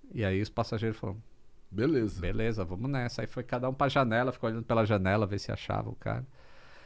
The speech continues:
Speaker 1: E aí o método, como é que você acha um aviãozinho desse
Speaker 2: Uma agulha no
Speaker 1: tamanho,
Speaker 2: pa-, no palheiro.
Speaker 1: agulha no palheiro, no meio do oceano? E aí o método que o cara usou é fantástico.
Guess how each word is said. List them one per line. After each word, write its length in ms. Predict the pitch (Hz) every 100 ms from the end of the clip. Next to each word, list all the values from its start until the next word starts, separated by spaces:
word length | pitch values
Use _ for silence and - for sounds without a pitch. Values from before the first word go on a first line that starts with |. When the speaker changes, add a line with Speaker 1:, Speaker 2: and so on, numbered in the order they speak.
| -
Speaker 1:
E 80 | 120
aí 180 | 117 147
o 60 | 160
método, 1200 | 139 127 143 202 - - - 127 104 92 95 85 - - - - - - - -
como 160 | - 240
é 40 |
que 60 | -
você 160 | - 156
acha 760 | 131 139 - 135 123 123 139 - - - -
um 140 | 131
aviãozinho 500 | 135 143 147 135 139
desse 240 | 131 123 127
Speaker 2:
Uma 120 | 117
agulha 280 | 147 151 147
no 100 | 165
Speaker 1:
tamanho, 80 | 190 127 -
Speaker 2:
pa-, 120 | -
no 80 | 104
palheiro. 300 | 101 104 95
Speaker 1:
agulha 300 | 127 135 139
no 100 | 139
palheiro, 500 | 139 131 113 113 123 123
no 60 |
meio 160 | 117 120
do 80 | 120
oceano? 440 | 120 110 101 98 - - - - 110
E 80 |
aí 120 | 107 117
o 80 |
método 880 | 113 104 98 131 - - 165 127 113
que 100 | -
o 40 |
cara 240 | 107 101 92
usou 340 | 87 - 117
é 60 | -
fantástico. 880 | - - - - 76 73 - -